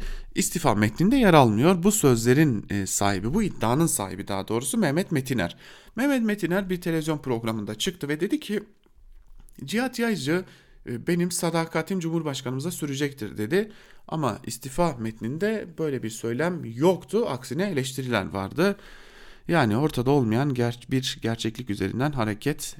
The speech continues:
ettiler. Şimdi gelelim bir diğer konuya. Bir de "Adalete güvenin demezler mi?" başlıklı Karar Gazetesi'nden Akif Beki'nin yazısına.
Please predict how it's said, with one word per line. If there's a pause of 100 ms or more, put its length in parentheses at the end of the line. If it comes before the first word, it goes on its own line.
ettiler. (760)
Şimdi
gelelim
bir
diğer
konuya. (160)
Bir
de (100)
"Adalete
güvenin
demezler
mi?"
başlıklı (260)
Karar
Gazetesi'nden
Akif
Beki'nin
yazısına.